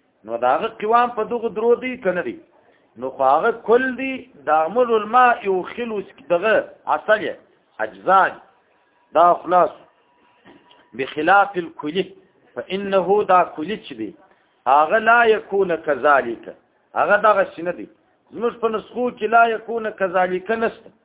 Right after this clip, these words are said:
که ستاسو په نسخو کې نه وي ورسره ویل، فانه دا کلی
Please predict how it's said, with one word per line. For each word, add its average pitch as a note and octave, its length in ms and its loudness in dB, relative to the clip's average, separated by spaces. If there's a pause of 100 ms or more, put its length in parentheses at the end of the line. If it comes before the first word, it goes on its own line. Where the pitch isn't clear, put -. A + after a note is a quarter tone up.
(240)
که C3 80 -16
ستاسو G#3 300 -10
په A3 80 -4
نسخو G#3+ 380 -6
کې A3 120 -14
نه G#3 120 -8
وي G#3+ 80 -6
ورسره E3 420 -6
ویل، C#3+ 200 -8 (520)
فانه F#3 640 -2
دا E3+ 180 6
کلی E3+ 340 -4